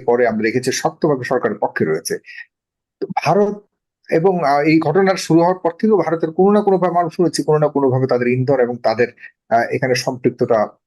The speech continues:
এই যারা আন্দোলনকারী আছে বা সরকার বিরোধী পক্ষ যারা, তাদের পক্ষ থেকে বলা হয় যে ভারতের একটা উস্কানি এখানে রয়েছে, সরকারের প্রতি একটা,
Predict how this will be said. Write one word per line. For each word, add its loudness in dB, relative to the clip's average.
এই 2
যারা 0
আন্দোলনকারী 0
আছে -2
বা 0
সরকার -4
বিরোধী 0
পক্ষ -2
যারা, 0
তাদের 2
পক্ষ -2
থেকে -2
বলা 0
হয় -4
যে -4
ভারতের -2
একটা -4
উস্কানি -2
এখানে -4
রয়েছে, -2
সরকারের -4
প্রতি -6
একটা, -6